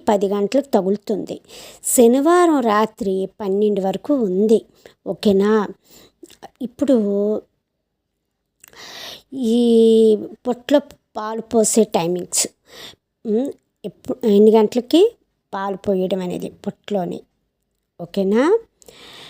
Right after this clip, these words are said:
పొట్లో పాలు పోయే, పోయటకు ఉదయము,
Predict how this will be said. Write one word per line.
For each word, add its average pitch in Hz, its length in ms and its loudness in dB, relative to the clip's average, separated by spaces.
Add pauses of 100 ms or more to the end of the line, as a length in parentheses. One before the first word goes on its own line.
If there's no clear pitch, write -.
(520)
పొట్లో 226 540 -4
పాలు 220 460 2
పోయే, 208 680 2 (220)
పోయటకు 190 760 -4
ఉదయము, 196 680 2